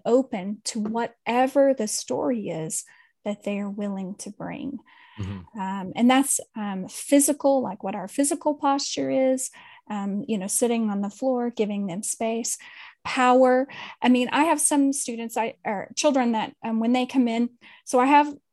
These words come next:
Speaker 1: you know, the recognition manipulatives, the response manipulatives, and they're
Speaker 2: Yeah.
Speaker 1: not interested in either one. And they're
Speaker 2: Yeah.
Speaker 1: certainly not interested in going the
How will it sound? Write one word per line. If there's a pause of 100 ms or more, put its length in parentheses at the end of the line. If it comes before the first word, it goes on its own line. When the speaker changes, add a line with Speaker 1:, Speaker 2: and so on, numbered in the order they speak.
(120)
Speaker 1:
you
know, (320)
the
recognition
manipulatives,
the
response
manipulatives, (200)
and
they're
Speaker 2:
Yeah.
Speaker 1:
not
interested
in
either
one.
And
they're
Speaker 2:
Yeah.
Speaker 1:
certainly
not
interested
in
going
the